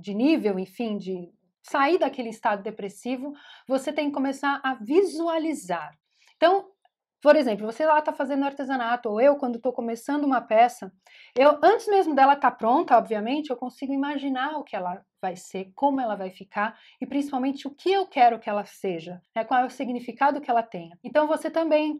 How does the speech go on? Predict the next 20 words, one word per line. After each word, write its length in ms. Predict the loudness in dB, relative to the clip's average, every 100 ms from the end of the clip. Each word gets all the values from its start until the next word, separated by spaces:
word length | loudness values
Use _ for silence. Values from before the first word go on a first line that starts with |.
| 4
pode 240 | 4 4
fazer 220 | -4 -4
isso, 380 | -4 -6 -10 -16 _
pensa 360 | 0 0 -2 -6 -8
como 340 | 4 4 4 -2
que 120 | -6
você 260 | -10 -8 -6
vai 160 | -6
querer 220 | -6 -10
ser, 340 | -12 -12 -14 -14 -18 _
que 140 | -4 0
mulher 480 | 2 2 2 2 0
ou 80 |
que 180 | -4 -2
homem 300 | 0 0 -2
que 100 | -6
você 240 | -12 -12 -10
vai 160 | -10
querer 260 | -10 -12 -14
ser, 320 | -12 -12 -12